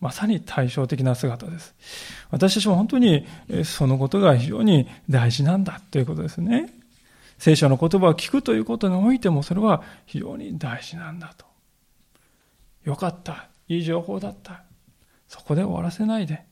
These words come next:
実際にそれを行動に移していくということが、私たちにとってえー、意味のある大切なことなんだということですね。さあ、そういうわけで、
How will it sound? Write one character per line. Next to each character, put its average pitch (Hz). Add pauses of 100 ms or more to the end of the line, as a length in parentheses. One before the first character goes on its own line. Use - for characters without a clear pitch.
(500)
実 123
際 131
に 117
そ 120
れ 175
を 185
行 254
動 294
に 285
移 180
し -
て 220
い 165
く 139
と -
い 131
う 123
こ 190
と 233
が、 214
私 131
た 143
ち -
に 143
と 190
っ 196
て 170 (520)
え -
ー、 -
意 135
味 123
の 110
あ 107
る 107
大 127
切 -
な 131
こ -
と 185
な 202
ん 220
だ 208
と 175
い 151
う 233
こ 214
と 175
で 160
す -
ね。 226 (2500)
さ 165
あ、 135
そ -
う 196
い -
う 196
わ 196
け 139
で、 -